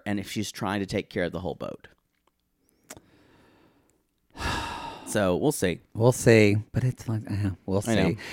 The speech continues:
Speaker 2: Y'all, it's gonna, guarantee you this is not going away, this tender
Speaker 1: No, no,
Speaker 2: thing.
Speaker 1: no.
Speaker 2: It's gonna be a, it's gonna be a plot point of the season.
Speaker 1: And Gary keeps saying, "Well, that's another favor I did for Daisy." And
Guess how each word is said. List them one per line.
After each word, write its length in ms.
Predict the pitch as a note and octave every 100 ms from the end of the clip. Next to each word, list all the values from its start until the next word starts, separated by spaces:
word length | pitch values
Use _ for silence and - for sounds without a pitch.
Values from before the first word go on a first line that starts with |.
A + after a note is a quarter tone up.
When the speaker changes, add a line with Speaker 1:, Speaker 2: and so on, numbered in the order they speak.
| -
Speaker 2:
Y'all, 240 | - C#3 C#3+
it's 140 | C3
gonna, 260 | - D3+ C#3+
guarantee 480 | A#2+ C#3 D3 - C3+
you 100 | A2
this 180 | A2+
is 180 | B2 A2
not 380 | B2 B2 A#2+ G#2+
going 260 | A2 G#2+ F#2+
away, 320 | F#2 G2 G#2
this 200 | G2 -
tender 300 | - G#2+ A2+
Speaker 1:
No, 60 | F3
no, 40 |
Speaker 2:
thing. 240 | A#2+ A#2+ A#2+
Speaker 1:
no. 80 | A#2+ - -
Speaker 2:
It's 100 | -
gonna 180 | - C3
be 220 | A2 A#2+
a, 80 | A2+ -
it's 140 | A2
gonna 160 | - D3
be 80 | B2+
a 40 | A2
plot 240 | A2+ G2
point 220 | A#2 F#2+
of 40 | D#2
the 60 |
season. 400 | - E2+ C#2+ - -
Speaker 1:
And 260 | D#3 D3+
Gary 240 | D3+ D3+ D3+
keeps 220 | E3 -
saying, 140 | C#3+
"Well, 60 | C#3
that's 140 | E3+
another 260 | G3 G#3 A#3
favor 400 | - A#3+ B3+ C4+
I 120 | C4+
did 200 | C4+ C#4+
for 140 | D4
Daisy." 640 | C#4 D4 C#4+ F#3 D#3+ E3 - _ _ _ _ -
And 420 | D3 C#3+ C#3 C3+